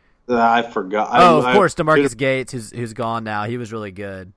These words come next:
Speaker 2: Um, so you're trying to produce an actual S E C almost caliber linebacker in Gates.
Speaker 1: I'll say this: it, the fact that there's different names does mildly pique my interest for Saturday. Just, wow, I mean,
Speaker 2: Just to
Speaker 1: football
Speaker 2: see,
Speaker 1: here
Speaker 2: yeah.
Speaker 1: Saturday,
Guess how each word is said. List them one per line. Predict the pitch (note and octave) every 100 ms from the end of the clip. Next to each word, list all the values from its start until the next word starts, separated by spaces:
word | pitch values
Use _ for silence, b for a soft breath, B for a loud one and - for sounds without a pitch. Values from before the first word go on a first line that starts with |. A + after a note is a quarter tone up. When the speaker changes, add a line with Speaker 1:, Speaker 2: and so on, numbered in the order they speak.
| _ _ _ _ _ _ -
Speaker 2:
Um, | G#2 A2 G#2 G2
so | B2
you're | A2+
trying | C#3 C#3
to |
produce | A2+ A#2+ A#2 A#2
an |
actual | G#2 A2 A2+ A2+ G#2+ G#2 -
S | A2 -
E | G#2
C | - G#2+ G#2
almost | G2+ G2+ G2 F#2+
caliber | - G#2 G2 G2+
linebacker | F#2+ G2 F#2+ F#2+ G2
in | F#2 F2+
Gates. | G2 F#2+ F2 - _ _ _ _ _ _ _ _ _ _ -
Speaker 1:
I'll | A3+
say | - C#4 C4
this: | E3+ F3 E3+ E3 C#3
it, | D3 -
the | D3
fact | F3+ A3+ -
that | D#3+
there's | D#3+
different | C#3 D3+ D3+ B2
names | B2 C3+ C3 A#2 A2 G2+ -
does | A2+ C3+ A#2+
mildly | G#2+ A#2 B2 B2 A#2
pique | A2 - G2+
my | A2+
interest | A2 A2 - G#2
for | - G2+
Saturday. | - G#2+ G#2+ G#2+ G2+ G2
Just, | G#2 -
wow, | - A2 G#2+ G2+
I | G#2
mean, | G#2 F#2+ G#2+
Speaker 2:
Just | G#2+
to | -
Speaker 1:
football | A2+ G2+
Speaker 2:
see, | G2
Speaker 1:
here | G2+ G2+ G2
Speaker 2:
yeah. | G2+
Speaker 1:
Saturday, | F#2+ G#2+ G#2 F#2+